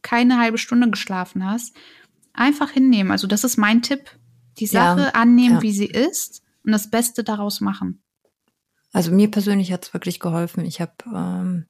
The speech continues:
Speaker 2: mich trotzdem am Anfang, äh, versucht, das irgendwie auch mit einzubauen in, in meine Routine mit der Kleinen, also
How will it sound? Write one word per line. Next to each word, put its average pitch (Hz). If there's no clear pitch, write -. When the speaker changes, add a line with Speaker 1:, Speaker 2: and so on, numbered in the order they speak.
Speaker 2:
mich 170
trotzdem -
am 170
Anfang, 175
äh, -
versucht, 180
das 180
irgendwie 190
auch 165
mit 190
einzubauen 220
in, 190
in -
meine 180
Routine 220
mit 214
der 220
Kleinen, 214
also 170